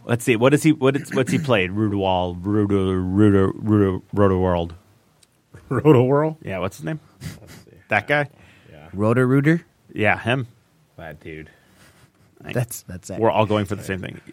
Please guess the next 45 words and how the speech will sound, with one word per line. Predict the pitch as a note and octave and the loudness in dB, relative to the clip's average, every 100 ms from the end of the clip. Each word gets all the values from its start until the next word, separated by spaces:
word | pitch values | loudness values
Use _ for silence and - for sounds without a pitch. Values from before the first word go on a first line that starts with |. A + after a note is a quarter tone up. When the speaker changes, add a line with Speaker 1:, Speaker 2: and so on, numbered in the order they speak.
| - | -6
Speaker 1:
Twelve | D#3 F#3+ | 0 2
oh | G#3+ | 2
one, | F#3+ A3+ C3 F2+ - _ _ _ - | 2 2 2 -2 -14 _ _ _ -8
and | G#2+ | -4
he's | A#2+ | -2
minus | A#2+ B2 C3+ - | 0 0 -2 -6
one. | D#3+ A#2+ G2+ _ _ _ - | -8 -8 -10 _ _ _ -4
Speaker 2:
Yeah. | |
Speaker 1:
Mata, | A#2 A#2+ C3+ C#3 | 4 6 4 2
Schultz. | - C#3 C3+ - | -2 -6 -4 -2
Yeah, | A2 D3+ | 0 0
they're | C#3 | -2
just. | D3+ E3 | -4 -4
I | A2 | -2
think | G#2+ C#3+ | -2 0
they're | D3+ | -2
just. | D3+ C3+ | -2 -2
Maybe | B2 D#3 | 0 0
they're | D#3+ | 0
just | D3+ | 0
running | C3+ C#3+ | -2 -4
out | D#3+ D#3+ | -4 -6
of | D#3 | -4
D | |
man. | E3 D#3+ D3+ D3 _ _ _ _ _ _ _ _ _ _ _ _ _ - | -4 -4 -6 -10 _ _ _ _ _ _ _ _ _ _ _ _ _ 0
Speaker 3:
Good. | D#3 | 2
Speaker 2:
Ru-, | A2 - | 2 0
running | G#2+ B2 C3 | 2 2 2
out | B2+ | 2
of | C#3 | 2
demand. | C3+ C#3 A#2+ C3+ E3+ C3 F#2+ | 2 2 2 2 2 -2 0
Speaker 1:
Good. | A#2 - - | 0 2 0
Speaker 2:
All | A#2 - - - - _ - B2+ | -2 -6 -20 -20 -20 _ -10 -8
right. | C3 | -6
Well, | - E3 A3+ G#3+ - | 0 4 4 2 -2
you | F#3 | -2
know, | A#3 | -2
that's, | - F#3 A3+ - | 0 0 0 -4
that's | - | -6
gonna | - - | -4 0
do | C3 | 2
it | C#3+ | 2
for | - | 0
us. | F2 - - - - - | -6 -4 -6 -8 -16 -16
Speaker 1:
Yeah. | - | -16